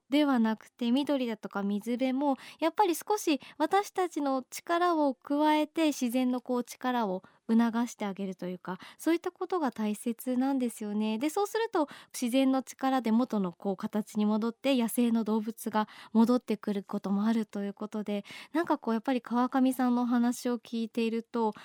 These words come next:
東京っていうとこう、なんか大都市っていうイメージですけど、やっぱり緑も多いですし、水辺も多くて、そこに生き物たちも多くて、そういった環境を本当に大切にしていきたいなっていう感じがしますよね。この川上さんの本、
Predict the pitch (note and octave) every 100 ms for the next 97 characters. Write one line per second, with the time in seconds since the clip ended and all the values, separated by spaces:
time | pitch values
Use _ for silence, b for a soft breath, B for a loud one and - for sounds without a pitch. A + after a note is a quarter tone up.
0 | B - - F4 F#4+ - F#4 F4+ - A3
1 | F#3+ F3 G3+ A3 A3 F#3 B3 C4 C#4+ -
2 | G3+ - G#3 A3+ B3+ A#3 A3+ A3 - B3
3 | C#4 F#4 - A#4 G#4 C#4+ B B - B3+
4 | B3+ A3+ G#3 G3 G3+ A3 G3+ G3+ - A3+
5 | A3 A3 A3 A3+ A3+ A3+ A3+ - - -
6 | A#3 D#4 D4 C4 D4 D4 C#4+ B3+ A3 -
7 | G3+ G#3 - - G3+ G3 B B - D4+
8 | D#4 D4 C#4+ C#4 - C4 D4+ E4 F4 E4
9 | D4+ C#4+ C#4 C#4 C#4+ C4+ C4 - C4 -
10 | - C#4 B3 C4 B3+ G#3+ - G#3 G3 F#3+
11 | G3+ - G#3+ A3+ - G3 F#3 G3+ A3+ G#3
12 | _ _ B B B - D#4+ E4+ - D#4+
13 | E4+ E4 D#4+ D4+ - C#4 B3+ B3 B3+ A#3